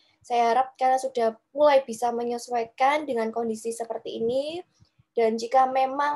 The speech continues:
ada yang kesulitan dalam belajar seperti ini, nanti mungkin bisa,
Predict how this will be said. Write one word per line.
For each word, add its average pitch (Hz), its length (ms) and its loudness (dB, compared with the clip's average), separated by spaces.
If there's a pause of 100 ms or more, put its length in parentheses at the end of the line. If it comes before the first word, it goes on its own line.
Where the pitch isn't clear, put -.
ada 262 240 -4
yang 233 240 0
kesulitan 285 800 -2
dalam 226 480 -2 (320)
belajar 220 340 2
seperti 233 540 -12
ini, 302 320 -6
nanti 285 320 -6
mungkin 277 400 -8
bisa, 254 560 -4